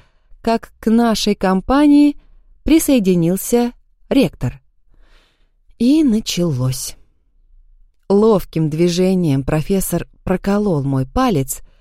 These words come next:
и капнул каплю крови в колбу с синим раствором. Затем повторил все это с другим составом. Вознамерившись проделать еще раз подобный опыт,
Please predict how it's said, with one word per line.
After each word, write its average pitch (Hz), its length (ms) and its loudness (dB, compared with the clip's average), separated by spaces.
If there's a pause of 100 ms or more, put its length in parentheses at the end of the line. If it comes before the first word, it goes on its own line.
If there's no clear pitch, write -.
(320)
и 220 100 0
капнул 269 580 -2
каплю 147 420 -4
крови 214 480 -2 (480)
в - 120 -18
колбу 180 520 0
с - 40 -8
синим 151 680 -4
раствором. 127 720 -6 (960)
Затем 185 420 0
повторил 208 480 0
все - 200 -4
это 208 260 0
с 208 40 -2
другим 185 520 0 (180)
составом. 165 680 -2 (1160)
Вознамерившись 190 840 0
проделать 170 600 0
еще 165 460 0
раз 160 160 -2
подобный 156 500 0
опыт, 147 380 -4